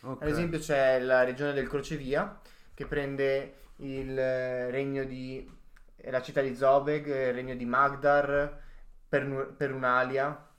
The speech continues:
Speaker 2: prende vari regni e li spiega in, nel capitolo della regione.
Speaker 1: Ok, quindi spiega anche usi e costumi?
Speaker 2: Spiega usi e costumi, spiega tutto. Il fatto che dico che è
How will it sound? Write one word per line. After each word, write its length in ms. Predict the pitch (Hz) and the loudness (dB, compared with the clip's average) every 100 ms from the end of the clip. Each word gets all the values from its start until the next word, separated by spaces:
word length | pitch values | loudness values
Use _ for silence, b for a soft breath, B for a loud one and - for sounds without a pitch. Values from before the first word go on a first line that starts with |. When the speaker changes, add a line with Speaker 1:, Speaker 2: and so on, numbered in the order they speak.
| - - | -20 -14
Speaker 2:
prende 260 | - 147 143 | -6 -4 -2
vari 280 | 131 151 156 | 4 4 4
regni 460 | 147 139 147 175 180 | 2 2 0 -2 -2
e 20 | |
li 120 | 151 | -4
spiega 360 | 156 - 147 151 | -4 -4 -2 0
in, 160 | 160 | -2
nel 140 | 147 139 | -2 -4
capitolo 440 | 165 - 120 139 | -4 -4 -2 -2
della 380 | 131 123 120 - | 0 0 -2 -4
regione. 720 | - 123 123 117 110 101 120 _ | -10 -6 -6 -6 -8 -10 -14 _
Speaker 1:
Ok, 340 | - 135 135 127 B B - | -8 -2 0 0 B B -18
quindi 340 | - 120 120 | -8 -4 -4
spiega 280 | - 113 110 | -4 0 2
anche 280 | 113 110 113 | 2 0 -2
usi 240 | 110 110 | -2 -2
e 40 | 113 | -6
costumi? 640 | 107 - 139 175 156 - B B | -8 -6 -2 0 0 -4 B B
Speaker 2:
Spiega 300 | - 139 127 | -6 -4 -2
usi 180 | 127 120 | -4 -6
e 40 | |
costumi, 380 | 123 - 160 170 | -8 -8 -6 -6
spiega 240 | 165 131 | -6 -8
tutto. 460 | 120 110 - 120 - B B B B B | -8 -10 -16 -16 -16 B B B B B
Il 160 | - 185 | -8 0
fatto 420 | 254 - 254 233 | 2 2 0 -4
che 120 | 175 | -4
dico 340 | 156 156 151 - | -4 0 -2 0
che 400 | 135 127 - - _ - - _ _ _ - | -2 -4 -6 -20 _ -20 -20 _ _ _ -12
è 520 | 147 143 139 - - | 0 2 2 0 -8